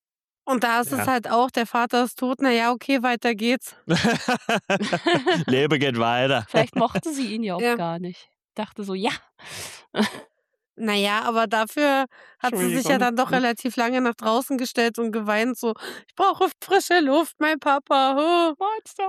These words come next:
Speaker 1: Aber bei der Beerdigung steht sie einfach da wie, wie ein toter Fisch und guckt da ins Grab und das war's.
Speaker 3: <laughs> Ja,
Speaker 2: Wie
Speaker 3: wegen der
Speaker 2: tot.
Speaker 3: Krähen, ist doch klar.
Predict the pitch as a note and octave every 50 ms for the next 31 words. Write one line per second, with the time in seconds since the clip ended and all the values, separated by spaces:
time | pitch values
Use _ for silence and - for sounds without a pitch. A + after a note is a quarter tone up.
0 | G4 G4 - A#3 B3 A#3+ A#3+ B3+ B3+ B3+ B3+ B3 C4 B3+ A#3 A#3+ B3 A#3+ D4+ C4
1 | D4 D4 C4 - - C4+ A#3+ - C4 A#3+ A#3+ B3 A#3+ - C#4 C4+ - - B3+ B3+
2 | C4+ C#4 B3+ C4+ C#4 C4 B3+ B3+ A#3+ E3 D3 A3+ A#3+ B3+ B3 A#3 B3+ C4+ B3 -
3 | C4+ C4 - - C#4+ D4 D4+ - - - A#3+ B3+ C4 C4 B3+ A#3+ A#3 - - C#4+
4 | B3 - - C4 B3 A#3+ B3 - - - A#3+ B3 B3+ - C#4 B3+ A#3+ - B3+ -
5 | - B3 B3 B3 A#3 G3+ D4+ C#4+ - _ _ - - _ _ _ _ _ _ _
6 | G#3 G3 F#3+ F#3 G#3+ G#3+ A3 A3 - G3+ G3+ - - - B3 A#3 G3+ F3+ F3+ F3
7 | E3+ - - G3 - - - A#3+ A#3 G#3 F3+ F3 F3